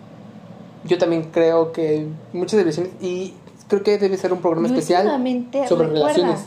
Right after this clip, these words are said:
Speaker 2: no, sí, pero últimamente recuerda, la mujer es la que ya no quiere el compromiso,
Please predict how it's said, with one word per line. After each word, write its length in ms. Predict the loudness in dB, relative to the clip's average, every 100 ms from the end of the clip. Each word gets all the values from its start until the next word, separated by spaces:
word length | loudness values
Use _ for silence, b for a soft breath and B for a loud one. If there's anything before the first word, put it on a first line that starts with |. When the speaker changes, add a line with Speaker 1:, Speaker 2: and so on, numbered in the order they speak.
| -12
Speaker 2:
no, 240 | -6 -4 -4
sí, 180 | -6 -8
pero 120 | -6
últimamente 600 | -6 -6 -6 -6 -6 -8
recuerda, 500 | -8 -6 -4 -4 -6 -12 B B -16
la 220 | -8 -6 -4
mujer 480 | -6 -8 -6 -6 -6 -12 -20 -20 _ _ _ -16
es 140 | -8
la 160 | -8 -8
que 160 | -8
ya 140 | -8 -8
no 120 | -10 -10
quiere 220 | -8 -6
el 200 | -6 -8 -10
compromiso, 840 | -14 -14 -16 -14 -14 -16 -14 -14